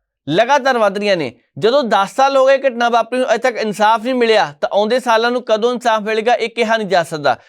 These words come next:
ਪਰ ਹਰ ਹਰ ਹਫ਼ਤੇ, ਹਰ ਮਹੀਨੇ ਇਹ ਜਿਹੜੀਆਂ ਖਬਰਾਂ ਆਉਂਦੀਆਂ ਨੇ। ਕੁਛ ਦਿਨ ਪਹਿਲਾਂ ਤੁਹਾਨੂੰ ਯਾਦ ਹੋਣਾ ਹੈ, ਸੱਤ ਅਕਤੂਬਰ ਦੀ ਘਟਨਾ ਆ, ਜੰਮੂ ਕਸ਼ਮੀਰ ਦੇ ਵਿੱਚ ਇੱਕ ਥਾਂ ਤੇ ਸ੍ਰੀ ਗੁਰੂ ਗ੍ਰੰਥ ਸਾਹਿਬ ਜੀ ਦੇ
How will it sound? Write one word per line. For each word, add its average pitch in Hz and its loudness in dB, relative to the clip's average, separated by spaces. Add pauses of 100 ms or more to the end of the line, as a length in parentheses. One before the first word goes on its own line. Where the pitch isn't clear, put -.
(200)
ਪਰ 214 2
ਹਰ 202 0 (420)
ਹਰ 254 2
ਹਫ਼ਤੇ, 240 0 (120)
ਹਰ 214 0
ਮਹੀਨੇ 233 -2
ਇਹ 185 -6
ਜਿਹੜੀਆਂ 226 -4
ਖਬਰਾਂ 202 0
ਆਉਂਦੀਆਂ 208 -2
ਨੇ। 165 -4 (240)
ਕੁਛ 220 0
ਦਿਨ 254 -2
ਪਹਿਲਾਂ 262 0
ਤੁਹਾਨੂੰ 247 -4
ਯਾਦ 214 2
ਹੋਣਾ 226 0
ਹੈ, 226 -6
ਸੱਤ 226 -2
ਅਕਤੂਬਰ 240 -2
ਦੀ 233 -4
ਘਟਨਾ 220 -2
ਆ, 156 2 (320)
ਜੰਮੂ 220 2
ਕਸ਼ਮੀਰ 233 -2
ਦੇ 233 2
ਵਿੱਚ 220 0 (760)
ਇੱਕ 226 -4
ਥਾਂ 233 0
ਤੇ 214 0 (120)
ਸ੍ਰੀ 233 -4
ਗੁਰੂ 247 -4
ਗ੍ਰੰਥ 233 0
ਸਾਹਿਬ 233 0
ਜੀ 226 -8
ਦੇ 240 2